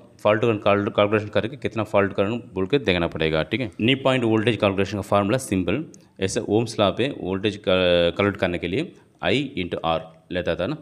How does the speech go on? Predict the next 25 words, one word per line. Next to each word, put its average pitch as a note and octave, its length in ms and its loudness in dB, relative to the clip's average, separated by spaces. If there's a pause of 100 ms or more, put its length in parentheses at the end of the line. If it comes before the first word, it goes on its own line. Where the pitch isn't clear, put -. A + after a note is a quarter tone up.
(120)
वैसे F#2 240 -2
ही G#2+ 100 0
इसमें F2+ 260 -6
भी E2 120 -6 (280)
इसका A#2+ 180 -2
फॉर्मूला A#2 400 2
है C3+ 120 2
वीके। G#2+ 440 2
वीके A2+ 380 0
मतलब A2 520 -2
नी F#2 260 2
पॉइंट G#2+ 260 0
वोल्टेज F2+ 400 -2
equivalent F2 300 -2
to F3 100 2 (440)
K, A2 280 4
K B2 100 6
आपका A2 240 2
कांस्टेंट G#2+ 380 -2
टू A2+ 200 6
है, D#2+ 140 2 (480)
into G#2 320 2 (100)
आईएफ़ G2+ 600 2
fault G#2+ 260 2
current, A2+ 300 4